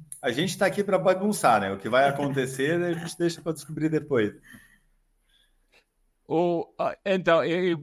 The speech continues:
Speaker 2: eu, um ponto eu quero fechar também com Skyrunning. Sempre tem alguma coisa rolando com Skyrunning. É,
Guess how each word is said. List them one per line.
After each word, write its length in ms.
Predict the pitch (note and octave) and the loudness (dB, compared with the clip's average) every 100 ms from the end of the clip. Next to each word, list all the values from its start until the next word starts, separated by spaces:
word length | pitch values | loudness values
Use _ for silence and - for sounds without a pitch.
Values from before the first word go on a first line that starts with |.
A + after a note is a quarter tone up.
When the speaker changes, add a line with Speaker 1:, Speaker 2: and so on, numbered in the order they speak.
| C#3 | 0
Speaker 2:
eu, 320 | E3 F#3+ F#3 | 0 0 -2
um 120 | D#3+ | -4
ponto 320 | D#3 E3+ E3+ | -2 -2 0
eu 160 | D#3 C3+ | 0 0
quero 280 | - D#3+ C#3+ | -2 -2 -2
fechar 400 | D#3 C#3 D#3 D3 | -4 -4 -2 -2
também 360 | C#3+ C#3 C#3 | -2 -2 -4
com 140 | C3+ C3 | -4 -8
Skyrunning. 800 | - - E3+ F3 D3+ C3+ B2+ - | -6 2 2 4 0 0 -4 -8
Sempre 500 | - G#3+ A#3 F#3+ G3 | -4 0 0 0 -4
tem 760 | - F3 E3 D#3+ D#3 D3 C3 - | -2 -2 -2 -2 -2 -4 -6 -4
alguma 540 | C3+ C3 G#2+ F3+ F3+ | -4 -2 0 0 0
coisa 340 | E3+ E3+ D#3+ C#3+ | -2 -2 -2 -2
rolando 600 | A#2+ D3+ C#3 C#3 C#3 C3+ | -2 -4 -2 -2 -2 -4
com 140 | C3+ | -6
Skyrunning. 680 | B2 - C#3 C#3 C#3+ C#3 C3+ - | -6 -2 0 0 0 -2 -6 -6
É, 280 | A#2+ C3 | -6 -6